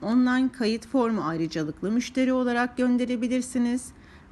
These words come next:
Ben şu anda online kayıt formu ayrıcalıklı müşteriyi seçtim. İlk önce göndereceğimiz sayfayı bir linkini sizinle paylaşmak istiyorum. Çevremizdeki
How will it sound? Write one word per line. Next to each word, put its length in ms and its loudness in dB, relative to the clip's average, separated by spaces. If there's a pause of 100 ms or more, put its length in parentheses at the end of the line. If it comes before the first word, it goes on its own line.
Ben 200 4
şu 220 2
anda 400 0
online 540 2
kayıt 340 0
formu 420 -2
ayrıcalıklı 640 0
müşteriyi 500 0
seçtim. 460 -8 (800)
İlk 240 2
önce 320 0
göndereceğimiz 840 2
sayfayı 680 -2 (320)
bir 140 4
linkini 420 0
sizinle 360 -4
paylaşmak 600 -4
istiyorum. 440 -14 (3000)
Çevremizdeki 1200 0